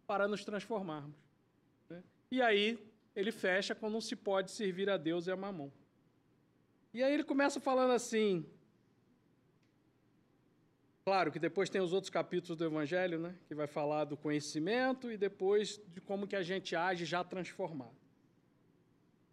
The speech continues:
Aí ele começa assim: "Ninguém pode servir a dois senhores, porque ou odiará um e amará o outro, ou se prenderá a um e desprezará o outro.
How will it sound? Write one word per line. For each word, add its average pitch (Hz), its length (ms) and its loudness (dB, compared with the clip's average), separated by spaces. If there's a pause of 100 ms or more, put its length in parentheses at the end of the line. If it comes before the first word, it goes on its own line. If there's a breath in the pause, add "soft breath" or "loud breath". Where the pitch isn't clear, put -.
(140)
Aí 220 100 0
ele 262 80 2
começa 254 320 2
assim: 180 140 -4
"Ninguém 254 360 2
pode 254 300 2
servir 220 480 0
a 220 60 4
dois 254 300 4
senhores, 233 600 4
porque 196 420 0
ou 262 300 4
odiará 190 560 4
um 302 260 6 (480)
e 214 80 -2
amará 220 400 4
o 220 80 6
outro, 190 360 4
ou 226 120 4
se - 160 -2
prenderá 185 560 2
a 190 60 2
um 247 300 2
e - 20 -2
desprezará 220 720 0
o 226 80 6
outro. 214 400 4